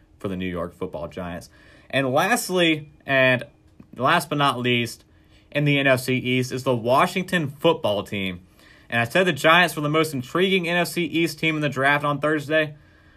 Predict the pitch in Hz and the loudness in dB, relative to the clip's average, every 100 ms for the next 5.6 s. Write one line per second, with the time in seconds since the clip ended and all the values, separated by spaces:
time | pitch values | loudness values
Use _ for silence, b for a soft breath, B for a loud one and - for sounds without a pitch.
0 | b 147 202 220 175 143 190 160 151 143 | b 4 4 4 0 2 6 6 4 4
1 | 143 143 147 139 135 131 131 104 - 170 | 2 2 -2 0 0 0 -6 -8 -8 -4
2 | 220 170 120 95 - b b b b b | -2 -2 -4 -8 -16 b b b b b
3 | 139 151 135 - 196 - - 170 165 165 | -2 0 0 0 0 0 2 4 6 4
4 | 147 139 131 135 165 214 202 151 151 139 | 2 -2 -2 -2 2 4 2 2 0 0
5 | - - 160 202 156 95 | -2 -6 -2 2 2 0